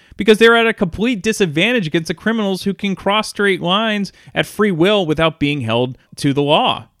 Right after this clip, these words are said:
The D O J needs federal laws, not just state laws. Bank robberies and kidnappings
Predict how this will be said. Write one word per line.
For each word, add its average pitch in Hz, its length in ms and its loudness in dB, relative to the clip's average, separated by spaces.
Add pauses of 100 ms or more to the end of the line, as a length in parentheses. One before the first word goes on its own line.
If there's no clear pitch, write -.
(160)
The 156 160 0
D 185 260 2
O 240 80 6
J 175 360 2
needs 165 360 -2
federal 156 460 0
laws, 135 420 0
not 151 240 0
just - 220 -4
state 180 340 0
laws. - 400 -12 (340)
Bank 226 260 2
robberies 202 440 0
and 165 100 -6
kidnappings 127 720 -2